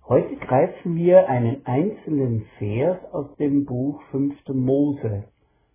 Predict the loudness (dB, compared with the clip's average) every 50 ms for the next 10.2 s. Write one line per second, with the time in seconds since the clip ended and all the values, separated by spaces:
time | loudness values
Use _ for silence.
0 | _ _ -6 -6 -6 -6 -4 -4 -4 -2 0 0 2 4 6 8 8 8 6 6
1 | 2 0 -4 -6 -8 -10 -12 -16 _ _ -14 -12 -10 -8 -8 -10 -12 -12 -20 _
2 | _ _ _ _ _ _ _ _ _ _ _ _ _ _ _ _ _ _ _ _
3 | _ _ _ 0 2 2 2 2 -2 -8 -20 _ 0 2 2 2 0 -2 -6 -16
4 | _ _ -6 -4 -4 -2 -4 -4 -4 -2 -2 0 0 0 -4 -4 -8 -14 -20 -20
5 | -20 -20 _ _ _ _ _ _ _ _ _ _ _ _ _ _ _ _ _ _
6 | _ _ _ _ _ _ _ _ _ -6 -4 0 4 6 6 6 6 6 4 2
7 | 2 4 6 6 6 8 6 6 6 6 6 4 4 6 6 4 4 2 -2 -8
8 | 0 2 4 4 4 2 0 -2 0 0 0 0 2 2 2 4 4 4 4 4
9 | 4 4 4 4 4 2 0 -2 -10 -10 -10 -4 -2 0 2 2 2 2 2 0
10 | -2 -4 -6 -8